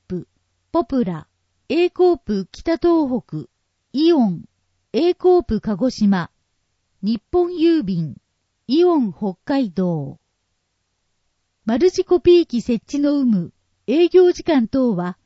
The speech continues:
各事業者、店舗にお問い合わせください。なお、区役所二階、豊洲特別出張所に、午前八時半から午後五時まで利用できる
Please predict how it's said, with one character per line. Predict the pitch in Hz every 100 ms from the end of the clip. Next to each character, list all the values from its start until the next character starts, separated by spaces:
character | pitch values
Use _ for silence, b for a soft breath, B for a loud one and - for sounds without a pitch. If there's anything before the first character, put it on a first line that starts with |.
| _
各 | - 359 349 285
事 | 175 196
業 | 294 285
者、 | - 214 180 -
店 | - 311
舗 | 311 254
に | 220
お | 190
問 | - 269
い | 269
合 | 262
わ | 262
せ | 233
く | 233
だ | 226
さ | 196 214
い。 | 185 - _ _ _ _ _ _ _ _ _ _ -
な | 233 202
お、 | 180 - _ _ _
区 | -
役 | 311 370 -
所 | 311
二 | 220 214
階、 | - 226 208 - _ _ _
豊 | 277 349
洲 | 359 349
特 | - 311 339
別 | 349 - 294
出 | - 254
張 | - 311 277
所 | 285
に、 | 220 185 - _ _ _ 180
午 | 339 370
前 | 359 277
八 | 208 - 285
時 | 254
半 | 277 285 262
か | 214
ら | 190 180
午 | 165 320
後 | 349 277
五 | 226
時 | 330 302
ま | 262
で | 220
利 | 196 233
用 | 269 269
で | 240
き | - 233
る | 180